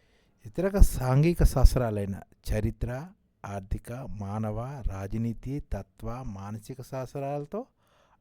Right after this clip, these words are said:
అవినాభావ సంబంధం కలిగి ఉంటుంది. సమాజ శాస్త్రం యొక్క పరిధి చాలా విస్తృతమైనది. సమాజ శాస్త్రంలో గ్రామీణ, ఆరోగ్య,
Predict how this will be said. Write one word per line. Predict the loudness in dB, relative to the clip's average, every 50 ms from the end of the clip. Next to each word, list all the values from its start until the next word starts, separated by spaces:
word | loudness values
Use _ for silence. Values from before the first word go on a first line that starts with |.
| _ _ -6
అవినాభావ | -2 -2 0 0 0 0 0 -2 -2 -2 -2 -2 -2 -4
సంబంధం | -4 -6 -8 -8 -6 -6 -6 -6 -6 -8 -8 -10 -12 _ _ _ _ _ _ _ _ _ -10
కలిగి | -8 -8 -6 -4 -4
ఉంటుంది. | -4 -4 -4 -6 -10 -12 -12 -18 -20 _ _ _ _ _ _ _ _ _ _ _ _ _ _ _ _ _ _ _ _ _ _ _ _ _ _ _ _ _ _ _ _ _ _ _ _ _ _ _ _ _ _ _ _ -8
సమాజ | -4 -2 2 4 6 6 6 6 4 2 0
శాస్త్రం | 0 0 0 -2 0 -2 -2 -2
యొక్క | -2 -2 -4 8 10 12 12 12 8 2 _ _ _ _ 8 8
పరిధి | 8 8 2 -6 -8 -6 -6 -6
చాలా | -4 -4 -4 -4
విస్తృతమైనది. | -2 -2 -4 -2 -2 -2 -2 -2 -6 -8 -8 -10 -8 -8 -8 -8 -8 _ _ _ _ _ _ _ _ _ _ _ _ _ _ _ _ _ _ _ _ _ _ _ _ _ _ _ -20 -16 -10 -8
సమాజ | -6 -4 -4 -4 -2 -4
శాస్త్రంలో | -4 -2 -2 -2 -2 -2 -2 -2 -2 -2 -2 -2 -4 -6 -8 -12 _ _ -20 -10 -6
గ్రామీణ, | -2 -2 4 4 4 4 4 0 -4 -4 -6 -6 -8 -10 -12 -18 _ _ _
ఆరోగ్య, | -10 -6 -4 -4 -2 -2 -2 -2 -4 -6 -8 -8 -8 -8 -8 -10